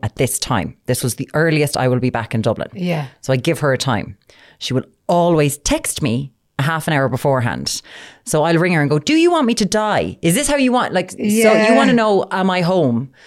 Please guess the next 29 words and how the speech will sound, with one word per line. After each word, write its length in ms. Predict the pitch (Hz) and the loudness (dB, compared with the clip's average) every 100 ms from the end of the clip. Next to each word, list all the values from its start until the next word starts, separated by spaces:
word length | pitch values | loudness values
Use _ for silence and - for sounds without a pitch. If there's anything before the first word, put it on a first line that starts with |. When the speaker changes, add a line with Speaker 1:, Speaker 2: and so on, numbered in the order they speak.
| - _ _ _ _ - | -20 _ _ _ _ -14
Speaker 1:
First 260 | 143 220 220 | -4 -2 -2
of 60 | 208 | -2
all, 80 | |
do 100 | 170 | 0
you 80 | 180 | 0
want 160 | 175 175 | 0 0
me 60 | |
driving 420 | 175 180 165 160 139 | 0 0 0 0 0
at 100 | 147 | 2
a 40 | |
hundred 280 | 151 147 139 | 2 2 2
and 80 | 139 | 2
eighty 500 | 143 - 135 127 - _ _ _ - | 2 2 0 -2 -6 _ _ _ -4
kilometers 440 | 160 143 131 127 | 0 2 2 2
an 60 | 131 | 2
hour 240 | 127 120 | 2 2
in 100 | 123 | 2
order 160 | 123 127 | 0 0
to 100 | 135 | -2
get 260 | 151 156 | 0 0
home 200 | 139 123 | 0 0
at 60 | 120 | 0
the 60 | 120 | -2
time 360 | 131 120 113 - _ _ - | 0 0 -2 -8 _ _ -6
that 160 | 139 | -2
you're 220 | 135 135 | 2 2
gonna 200 | 123 127 | 2 0
text 300 | 117 139 - | 2 -2 -2
me?" 220 | 147 101 | -4 -4